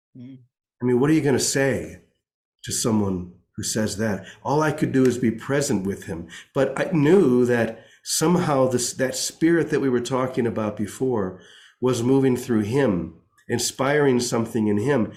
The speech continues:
Speaker 2: And I don't know what happened after that day, but I hope that a seed was planted,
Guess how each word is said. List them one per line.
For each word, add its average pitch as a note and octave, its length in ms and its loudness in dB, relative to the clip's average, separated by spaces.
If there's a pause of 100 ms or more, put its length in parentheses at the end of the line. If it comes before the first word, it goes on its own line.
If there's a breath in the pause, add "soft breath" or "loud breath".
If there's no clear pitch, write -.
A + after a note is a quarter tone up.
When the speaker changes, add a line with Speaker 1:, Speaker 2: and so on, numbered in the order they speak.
(160 loud breath)
Speaker 2:
And A#2 120 -4
I C#3 80 0
don't D3+ 160 2
know C#3 120 4
what C3 180 2
happened B2+ 460 -2
after A2+ 300 -2
that G2+ 240 -4
day, A#2+ 380 -2 (240 loud breath)
but B2+ 80 -2
I A#2+ 100 -2
hope F#3 520 0 (240 loud breath)
that B2+ 100 -2
a A#2 60 -4
seed F3 420 0
was A#2 180 0
planted, F#2+ 580 -8